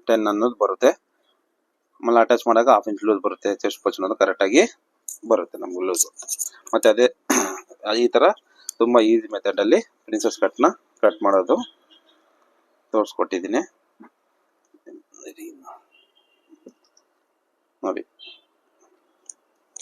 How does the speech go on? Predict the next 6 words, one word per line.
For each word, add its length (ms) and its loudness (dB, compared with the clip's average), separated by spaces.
ಇಲ್ಲಿ 260 -16
ಮಾರ್ಜಿನ್ 320 -8
ಎಷ್ಟು, 180 -18
ಅದು 140 -8
ಸೈಡ್ 260 2
ಲೈನ್ 200 0